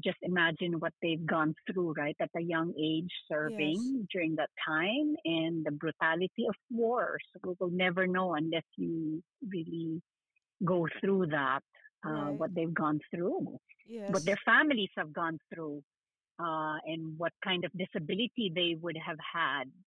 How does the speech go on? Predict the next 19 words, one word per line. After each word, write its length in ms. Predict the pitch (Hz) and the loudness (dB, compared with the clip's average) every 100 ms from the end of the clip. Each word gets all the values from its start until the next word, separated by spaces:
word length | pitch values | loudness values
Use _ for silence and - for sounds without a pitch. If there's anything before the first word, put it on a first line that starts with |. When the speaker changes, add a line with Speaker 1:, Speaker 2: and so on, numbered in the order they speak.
| _ | _
Speaker 1:
P 140 | 156 - | -12 -6
T 160 | 143 | -6
S 80 | 156 - | -6 -6
D, 300 | 196 214 202 | -2 0 0
depression, 680 | 165 - 196 180 - 185 165 | -4 -2 0 0 -2 -6 -4
anxiety, 960 | 160 160 185 185 185 - 196 180 175 175 _ - - - - | -6 0 2 4 2 -2 -6 -4 -4 -8 _ -20 -20 -20 -6
uh, 260 | 165 151 151 | -2 -2 -2
could 220 | - 175 160 170 - | -2 -4 -4 -10 -6
they 320 | 180 185 170 | -2 2 2
have, 200 | 180 151 165 170 - | 2 0 -4 -8 -2
uh, 280 | 165 156 156 - | 0 0 -2 -4
suffered 400 | 175 - 175 165 160 | -6 0 0 0 -4
a 360 | 156 151 151 160 | -2 -2 -4 0
gunshot 520 | 196 320 - 220 185 - | 2 2 4 4 4 0
wound 340 | 180 170 156 | -6 -6 -6
or 220 | 156 151 160 - - | -6 -8 -10 -18 -4
whatever 360 | 185 208 294 311 | 2 4 6 6
it 140 | 233 | 6
is, 140 | 196 | 4